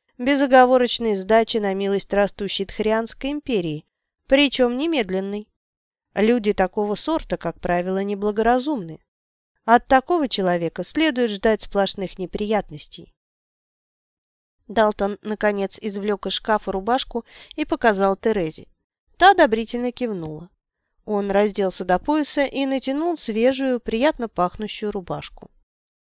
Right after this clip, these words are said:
Стейн привез от императора Джегана предложение Андериту занять достойное место в его новом мировом порядке. Послушаем, что он скажет. Если Стейн является показателем,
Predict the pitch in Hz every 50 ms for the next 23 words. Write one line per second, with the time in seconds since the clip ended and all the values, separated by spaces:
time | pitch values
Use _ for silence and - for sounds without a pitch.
0 | _ _ _ _ _ - - - - - 262 262 254 247 240 240 - - - 247
1 | 240 240 233 240 226 - 226 202 - 208 214 208 - 226 220 226 220 214 - 226
2 | 214 208 196 220 254 262 214 226 214 202 196 185 - - 214 214 233 233 240 240
3 | 220 214 208 202 196 190 185 - - 214 214 202 185 226 240 285 302 - - 170
4 | 170 - _ _ _ _ _ _ _ 208 208 269 302 320 349 349 302 240 269 247
5 | 240 - - 262 254 240 226 220 220 233 262 277 - - 233 208 214 214 208 202
6 | 208 214 214 214 214 214 220 220 220 220 220 233 233 247 262 254 - - 285 277
7 | 214 156 - - _ - - - _ _ _ _ _ _ _ _ _ _ _ _
8 | - - 233 226 - - 330 381 - - 294 233 214 196 - - 190 180 175 170
9 | - - - 170 156 147 151 - _ _ _ _ _ _ _ _ _ _ _ _
10 | - 208 214 240 233 220 - 233 226 226 208 - - - 247 247 226 202 185 -
11 | - 208 190 208 202 208 208 208 202 196 196 - - 190 - - 190 - 208 208
12 | 220 254 302 294 - - 180 165 156 170